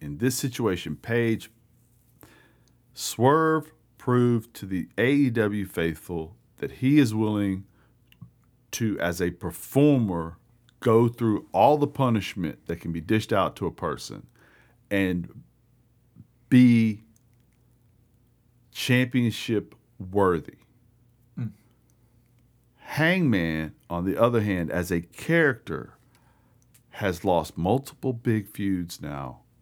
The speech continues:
Speaker 1: recently. He lost this feud because he was trying to defend his family, and yet his family at work, the Elite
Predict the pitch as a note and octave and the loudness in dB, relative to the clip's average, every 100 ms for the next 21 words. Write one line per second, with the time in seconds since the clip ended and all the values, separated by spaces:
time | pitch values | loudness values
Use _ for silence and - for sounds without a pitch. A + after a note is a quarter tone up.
0 | _ _ C#2 D#2 F2 - - A1 - - | _ _ -12 -8 -6 -8 -16 -20 -20 -20
1 | - - _ _ _ - G#2+ F2 F2 C#3 | -20 -20 _ _ _ -4 -2 0 2 2
2 | E3 - C#3+ - - G#2+ G2+ G2 G2 - | 0 0 0 0 -2 0 2 0 -4 -6
3 | F#2+ - F2+ D#2+ D2 - _ - G#2 F2 | -8 -6 -6 -4 -6 -10 _ -8 -6 -6
4 | - - F#2 E2+ - D2+ - - F2+ D#2+ | -10 -8 -6 -4 -8 -12 -10 -6 -6 -6
5 | C#2 - - - D#3 F3 A#2+ D2 B1+ D2 | -10 -10 -10 -2 0 2 0 -4 -6 -10
6 | - _ _ - F2+ F2+ F#2+ E2+ D#2 - | -16 _ _ -6 -4 -4 -2 -2 -4 -10
7 | _ _ _ _ _ _ _ _ _ - | _ _ _ _ _ _ _ _ _ -4
8 | G#2 F#2 - - - C3 D3 D3+ B2 G#2+ | -4 -2 -6 -10 -6 2 4 4 2 2
9 | G2+ - D#2+ E2 - D2+ C#3 F3+ - - | -2 -4 -4 -4 -4 0 2 4 0 -4
10 | - _ _ _ _ _ _ _ _ _ | -20 _ _ _ _ _ _ _ _ _
11 | _ _ _ _ _ _ _ _ G#2+ D#2+ | _ _ _ _ _ _ _ _ 0 2
12 | F2 A2 F3 B2 - - | 2 4 4 2 -2 -20